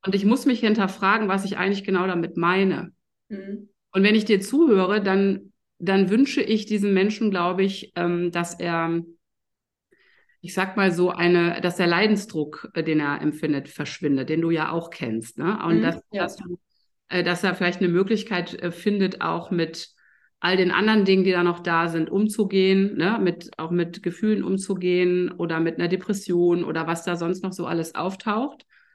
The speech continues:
Speaker 1: Ähm, und vielleicht auch ein, ein, einen guten Umgang mit der, mit diesem Machtgefälle bekommt, dass eben Menschen wertvoll sein dürfen. Aber ich glaube, diese Idee von, "Ich wünsche dir, dass dein Herz wieder warm wird",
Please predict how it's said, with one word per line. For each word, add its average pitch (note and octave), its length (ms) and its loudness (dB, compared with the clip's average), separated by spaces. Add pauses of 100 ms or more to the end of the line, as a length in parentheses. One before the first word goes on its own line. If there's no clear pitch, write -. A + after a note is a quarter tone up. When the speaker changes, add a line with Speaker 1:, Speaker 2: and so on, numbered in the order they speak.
(600)
Speaker 1:
Ähm, F3+ 500 0
und G3 180 4
vielleicht G3 400 0
auch F#3+ 240 0 (140)
ein, E3+ 240 0
ein, F3 360 2
einen E3+ 200 2
guten G#3 240 0
Umgang G3 460 4
mit F3+ 180 -2
der, D#3+ 320 0
mit F3 140 -2
diesem E3+ 180 0
Machtgefälle G#3 640 0
bekommt, G#3 600 -2
dass E3+ 160 -6
eben F3 200 -2
Menschen F3+ 340 -2
wertvoll F3 380 -2
sein G#3 180 0
dürfen. A3 220 2
Aber F3 120 2
ich E3+ 140 -4
glaube, G3+ 240 2
diese F#3+ 220 0
Idee F3+ 420 0
von, F#3+ 420 0
"Ich F#3+ 160 -6
wünsche A#3 300 2
dir, G3+ 100 4
dass F#3+ 180 0
dein E3+ 180 0
Herz G3+ 380 -2
wieder F3 280 0
warm C#3+ 320 2
wird", C3 420 -8